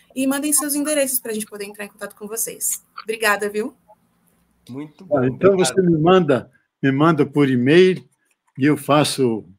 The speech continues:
Speaker 3: as dedicatórias e vai chegar pra vocês.
Speaker 2: Frei Boff, eu queria agradecer muito pelo seu tempo e por essa conversa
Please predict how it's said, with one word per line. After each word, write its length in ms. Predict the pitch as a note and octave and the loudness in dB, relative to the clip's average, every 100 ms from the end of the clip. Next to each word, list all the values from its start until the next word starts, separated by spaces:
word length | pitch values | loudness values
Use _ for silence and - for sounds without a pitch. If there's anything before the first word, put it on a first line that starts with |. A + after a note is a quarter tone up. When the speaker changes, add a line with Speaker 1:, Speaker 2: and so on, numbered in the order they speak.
| - | -12
Speaker 3:
as 160 | A#2+ | -10
dedicatórias 1080 | A#2 A2 A#2+ A#2+ G#2+ B2+ D3 D#3+ E3+ E3 - _ _ _ _ _ _ | -8 -6 -6 -6 -6 0 0 2 0 -2 -12 _ _ _ _ _ _
e 320 | B2+ B2+ C3 A2+ A#2 G2 | -2 0 0 -2 -6 -6
vai 200 | A#2+ C3 | -4 -2
chegar 320 | C3+ A#2+ B2 | -2 -2 -4
pra 160 | B2 B2 | -4 -8
vocês. 580 | A#2 - F#2 - - _ _ _ _ _ _ _ _ | -8 -10 -16 -18 -20 _ _ _ _ _ _ _ _
Speaker 2:
Frei 240 | - G#3 | -8 -6
Boff, 560 | F#3 G#3 F3+ - F3+ - | 2 2 2 -2 -16 -14
eu 180 | F3 F3+ | -10 -12
queria 320 | - E3+ F3 | -12 -8 -6
agradecer 680 | D#3+ C3 D3+ C#3+ C3 - D#3 | -6 -8 -10 -10 -12 -12 -12
muito 580 | C3 C3+ D3+ F#3+ F#3 E3 | -12 -12 -8 -8 -8 -12
pelo 180 | - C3 | -12 -12
seu 240 | - B2 | -12 -16
tempo 460 | - C#3 D3+ D3+ C#3+ | -12 -12 -10 -12 -14
e 60 | |
por 180 | B2+ B2 | -16 -14
essa 240 | C3+ C#3 C3 | -14 -12 -18
conversa 800 | - A2 F#2+ B2 C3+ - B2+ | -18 -20 -14 -10 -10 -12 -20